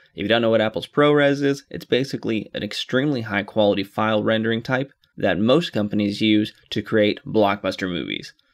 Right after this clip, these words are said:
So if you want blockbuster movie quality, Magic's Intermediate is your choice.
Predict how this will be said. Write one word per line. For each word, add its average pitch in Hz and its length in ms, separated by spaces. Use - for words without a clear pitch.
So - 100
if 107 80
you 123 140
want 110 180
blockbuster 113 480
movie 156 220
quality, 147 500
Magic's 113 520
Intermediate 104 500
is 92 160
your 87 100
choice. - 440